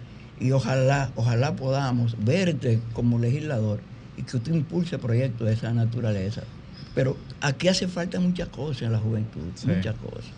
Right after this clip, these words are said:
Speaker 2: sí. Bueno, lo, lo, lo que pasa es también que, que la juventud comienza a ser un reflejo, eh, de, de, de los propios mayores. ¿Por, por qué yo digo eso? Porque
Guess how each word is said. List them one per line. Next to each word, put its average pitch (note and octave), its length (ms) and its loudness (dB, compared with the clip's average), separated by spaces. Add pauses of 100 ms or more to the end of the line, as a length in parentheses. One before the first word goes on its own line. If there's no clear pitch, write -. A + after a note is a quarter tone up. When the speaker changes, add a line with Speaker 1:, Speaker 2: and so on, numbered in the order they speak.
Speaker 2:
sí. - 80 -6 (580)
Bueno, C#3 220 0
lo, A2 120 4
lo, A#2 260 0
lo A#2 180 0
que A#2 80 0
pasa C3+ 300 -2
es D#3+ 80 -4
también D#3 320 -4
que, C3+ 340 0
que A2+ 120 -4
la G#2+ 100 2
juventud A2 380 2
comienza C3+ 260 0
a C3 40 -4
ser C3+ 120 0
un C3 80 2
reflejo, B2 480 -2 (480)
eh, G2 840 4 (680)
de, G2 100 -6 (260)
de, - 80 -
de A2 100 -2
los A2 100 0
propios C3 280 -2
mayores. A2 520 2
¿Por, G2+ 220 -6
por - 220 -6
qué C3 120 0
yo C3+ 80 0
digo A#2 220 2
eso? G#2+ 200 -4
Porque G#2+ 340 0